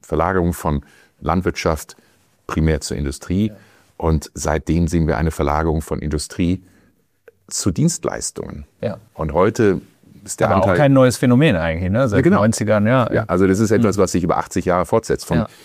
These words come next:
Speaker 1: paar sechzig Prozent vor sechzig, siebzig, achtzig Jahren heute zu zwanzig Prozent der Wirtschaft in Deutschland sind Industrie.
Speaker 2: Mhm.
Speaker 1: Ähm,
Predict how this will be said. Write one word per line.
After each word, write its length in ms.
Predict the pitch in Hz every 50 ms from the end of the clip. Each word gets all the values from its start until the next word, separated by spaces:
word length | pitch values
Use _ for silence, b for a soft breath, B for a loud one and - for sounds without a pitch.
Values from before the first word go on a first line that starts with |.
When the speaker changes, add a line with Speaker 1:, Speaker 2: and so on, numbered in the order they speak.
| B B B B B _ _ _ _ _ - 64 -
Speaker 1:
paar 220 | - 98 90 92 87
sechzig 400 | 85 90 85 - - 92 - -
Prozent 500 | - 85 - - 104 101 104 98 90 -
vor 560 | - - - - - - - 92 87 85 85
sechzig, 720 | 85 95 - - - - 104 - - 92 - - - 90
siebzig, 340 | - 101 80 - - 82 -
achtzig 320 | 65 80 - - 80 76
Jahren 320 | - 80 80 87 92 87 76
heute 280 | 82 87 90 - 92
zu 300 | 82 - - - 85 85 B B B B B B B B B B
zwanzig 480 | _ - - 82 82 87 85 - 78 -
Prozent 680 | - 87 - - - 82 78 76 76 - - - _
der 200 | 78 73 76 73 - - _
Wirtschaft 760 | - - 82 - - - 78 73 - - _ - - - - _ _ _
in 100 | _ -
Deutschland 420 | 71 - 78 80 - - 78 71 69
sind 160 | 76 76 -
Industrie. 460 | - 69 67 67 - - - 78 - - _ _ _ _ _
Speaker 2:
Mhm. 300 | - 123 107 90 98 123 - _ _ b b b b b b b b b b b b b b b b b _
Speaker 1:
Ähm, 420 | - 85 80 76 76 78 78 71